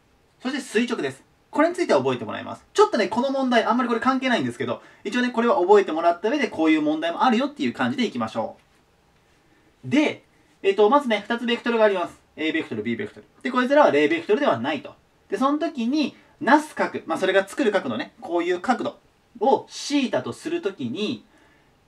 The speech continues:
平行だったら、その二つのベクトルがね、だからAベクトルとBベクトルこうやって平行だったら、内積がホニャララ、もしくはホニャララになると。これは決まってます。で、これも覚えちゃってください。あの、覚え方もやりますんで。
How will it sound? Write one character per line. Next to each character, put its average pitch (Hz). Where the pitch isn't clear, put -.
平 339
行 339
だ 269
っ 269
た 220
ら、 -
そ -
の -
二 202
つ 254
の 247
ベ 123
ク -
ト 156
ル 156
が 151
ね、 233
だ 165
か 147
ら 127
A 180
ベ 185
ク 190
ト 135
ル 120
と 113
B 139
ベ 147
ク 147
ト -
ル -
こ 117
う -
や -
っ -
て 127
平 196
行 233
だ 269
っ 294
た -
ら、 302
内 269
積 220
が 220
ホ 190
ニ 247
ャ 285
ラ 202
ラ、 -
も 294
し -
く -
は 202
ホ -
ニ 233
ャ 285
ラ 233
ラ 202
に 170
な -
る -
と。 -
こ 277
れ 302
は 277
決 185
ま 247
っ 247
て 175
ま 117
す。 -
で、 277
こ 294
れ 294
も -
覚 403
え -
ち -
ゃ 220
っ -
て 151
く 143
だ 131
さ 127
い。 -
あ 156
の、 170
覚 285
え 311
方 302
も -
や 151
り 165
ま 165
す 135
ん -
で。 -